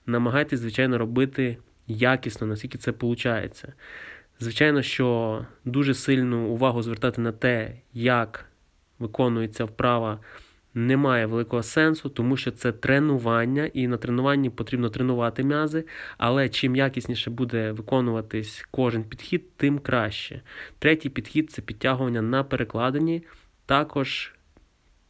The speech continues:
широким хватом, мається на увазі таким ширшим, ніж, е, ширина плечей приблизно, ну, не дуже широким, тому що є ще й ширші хвати. Це щось схоже по хвату має бути, як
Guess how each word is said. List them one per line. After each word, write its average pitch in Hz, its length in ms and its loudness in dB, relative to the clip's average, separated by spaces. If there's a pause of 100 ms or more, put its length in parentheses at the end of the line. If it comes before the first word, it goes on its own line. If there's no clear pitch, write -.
(300)
широким 143 640 0
хватом, 139 600 0 (640)
мається 120 420 0
на 113 100 0
увазі 120 320 0
таким 127 720 -2
ширшим, 147 720 0
ніж, 127 480 -2
е, 107 300 -2
ширина 123 420 -2
плечей 113 500 -2 (200)
приблизно, 110 480 -2
ну, 117 140 0
не 147 140 4
дуже 139 400 2
широким, 139 500 0
тому 123 200 -2
що 123 180 -4
є 123 140 2
ще 127 180 -4
й 117 60 0
ширші 117 460 -2
хвати. 151 460 -2 (580)
Це 143 180 2
щось 127 320 -2
схоже 117 840 0
по 113 80 -4
хвату 135 360 0
має 113 220 0
бути, 117 320 -2
як 107 260 -2